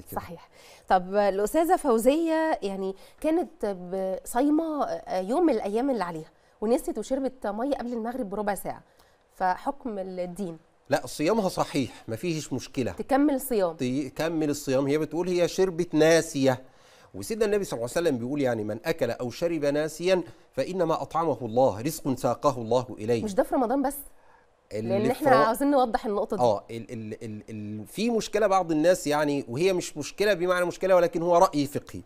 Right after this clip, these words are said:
Speaker 1: إن صيام الفريضة لو الإنسان كل وشرب ناسياً، احنا معتقدين إن صيامه صحيح.
Speaker 2: تمام.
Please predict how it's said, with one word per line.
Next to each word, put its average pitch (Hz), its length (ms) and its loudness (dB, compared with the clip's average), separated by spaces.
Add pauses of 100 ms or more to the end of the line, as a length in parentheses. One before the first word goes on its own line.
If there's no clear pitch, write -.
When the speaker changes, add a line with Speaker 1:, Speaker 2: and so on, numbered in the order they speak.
(540)
Speaker 1:
إن 170 280 4
صيام 190 420 4
الفريضة 202 680 2 (140)
لو 131 220 0
الإنسان 135 640 2 (260)
كل 160 220 4
وشرب 107 560 -2 (140)
ناسياً، 160 640 2 (140)
احنا 160 260 -4
معتقدين 143 760 -2
إن 175 160 0
صيامه 180 300 -2
صحيح. 107 440 -8 (260)
Speaker 2:
تمام. 95 280 -4